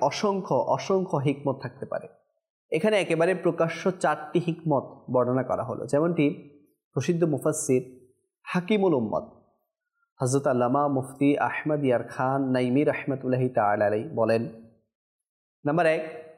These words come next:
সকল মোজেজা ও স্তরসমূহ যা আম্বিয়ে কিরামকে পৃথক পৃথকভাবে দান করা হয়েছে,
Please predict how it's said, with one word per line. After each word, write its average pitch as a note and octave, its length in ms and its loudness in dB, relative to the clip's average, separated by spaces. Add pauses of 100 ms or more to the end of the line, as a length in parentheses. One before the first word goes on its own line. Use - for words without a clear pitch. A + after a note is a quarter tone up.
(460)
সকল G#3+ 440 0
মোজেজা D#3+ 800 2
ও D#3 280 2
স্তরসমূহ C#3 1120 0 (240)
যা C#3+ 200 0
আম্বিয়ে C#3 340 4
কিরামকে C3 600 0
পৃথক F3 720 0
পৃথকভাবে D3 560 2
দান A#2 220 -2
করা G2+ 240 -2
হয়েছে, G2 340 -10